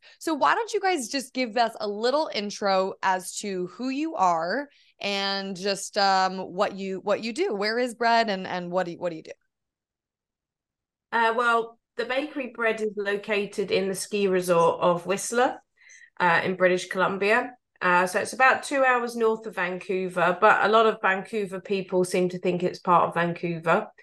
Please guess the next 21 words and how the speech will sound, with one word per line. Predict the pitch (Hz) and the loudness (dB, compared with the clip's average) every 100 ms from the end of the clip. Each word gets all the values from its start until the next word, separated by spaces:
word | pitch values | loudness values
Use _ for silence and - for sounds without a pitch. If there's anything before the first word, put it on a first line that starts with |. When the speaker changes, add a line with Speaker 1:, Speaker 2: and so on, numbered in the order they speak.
| - - - - | -20 -20 -8 2
Speaker 2:
And | 190 190 196 190 | 6 6 4 4
we | 208 | 4
have | 196 190 | 4 2
a | 202 | 4
lot | 202 | 2
of | 185 | 2
customers | - 196 - 202 185 180 - | -2 -4 -4 -2 -2 -2 0
all | 240 233 | 2 4
over | 220 202 | 4 2
the | 196 | 0
world | 185 196 240 262 - | 4 4 4 0 -4
and | - 185 190 185 | 0 0 0 -6
from, | 202 185 185 185 - | -4 -2 -2 -4 -6
uh, | 175 175 - | -4 -2 -4
Seattle, | - 208 202 202 214 202 | 0 2 2 2 0 2
Washington, | 190 190 196 185 185 180 180 175 | 0 -2 -6 -8 -4 -2 -2 0
Vancouver, | 170 175 196 185 170 180 | -2 -2 -2 -2 0 0
and | 170 175 | 0 0
lots | - - | -2 -2
of | 190 | 0
locals. | 196 214 254 277 - | 0 0 -4 -6 -10